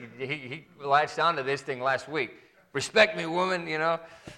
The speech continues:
Uh, but now I'm gonna give, I'm gonna give, um,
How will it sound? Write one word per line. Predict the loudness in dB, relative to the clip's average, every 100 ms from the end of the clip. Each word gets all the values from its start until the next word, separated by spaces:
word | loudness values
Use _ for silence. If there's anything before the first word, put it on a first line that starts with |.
| -20 0
Uh, | 4 6 6 8
but | 12 12
now | 12 6
I'm |
gonna | 6 2
give, | 2 0 0
I'm | 0 2
gonna | 0
give, | 4 2 4
um, | 6 6 6 4